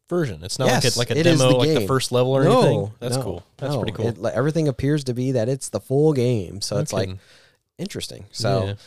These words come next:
Speaker 2: but yeah, that, that disc was in that really clean copy that I got from the local game store, whereas the one I previously had. And then I found this one at the,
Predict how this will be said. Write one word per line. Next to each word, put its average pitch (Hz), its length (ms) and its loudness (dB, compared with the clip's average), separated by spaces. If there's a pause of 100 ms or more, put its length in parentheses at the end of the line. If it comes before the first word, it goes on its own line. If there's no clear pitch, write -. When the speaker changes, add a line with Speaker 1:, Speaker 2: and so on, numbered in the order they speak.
(140)
Speaker 2:
but 117 160 -2
yeah, 123 160 2
that, 110 240 -2
that 123 220 -6
disc 127 240 -4
was 110 160 -6
in 107 140 -4
that 92 220 -6
really 107 240 -6
clean 135 300 -6
copy 95 280 -12
that 92 120 -8
I 98 60 -6
got 98 180 -10
from - 140 -12
the 101 100 -8
local 92 300 -12
game 127 240 -2
store, 90 480 -8 (220)
whereas 101 280 -6
the - 80 -16
one 104 160 -14
I - 60 -16
previously 101 500 -10
had. 98 320 -18 (500)
And 123 60 -6
then 127 80 0
I 127 60 0
found 98 240 -2
this 104 180 -4
one 95 120 -8
at 92 140 -12
the, 92 260 -16